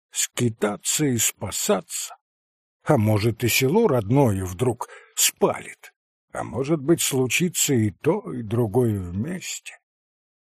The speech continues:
Созерцателей в народе довольно. Вот одним из таких созерцателей был, наверное,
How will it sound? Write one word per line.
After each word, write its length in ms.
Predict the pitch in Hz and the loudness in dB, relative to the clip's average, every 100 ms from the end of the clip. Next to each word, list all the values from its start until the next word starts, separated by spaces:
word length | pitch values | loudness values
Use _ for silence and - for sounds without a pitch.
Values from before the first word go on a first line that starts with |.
| _ | _
Созерцателей 1120 | - 160 120 127 113 - 214 180 123 110 104 | 4 6 8 4 4 0 0 0 0 2 0
в 120 | 90 | -2
народе 600 | 104 104 135 143 87 78 - - _ _ _ _ | -2 -2 -2 -6 -10 -16 -18 -20 _ _ _ _
довольно. 720 | 107 90 73 95 - - - _ _ _ _ _ _ _ _ _ | -4 -4 -4 -8 -12 -20 -20 _ _ _ _ _ _ _ _ _
Вот 320 | - 120 131 | -6 -4 2
одним 460 | 135 117 139 160 143 | 0 2 2 4 4
из 180 | 123 - | 0 0
таких 440 | 135 113 151 117 | 0 2 0 0
созерцателей 1120 | - 143 117 123 113 - 175 160 - 117 107 | 0 0 2 0 0 -4 -2 -2 0 0 0
был, 300 | 95 151 208 | 0 0 0
наверное, 800 | 180 170 160 190 175 170 165 160 | 0 0 0 0 -2 -2 0 -2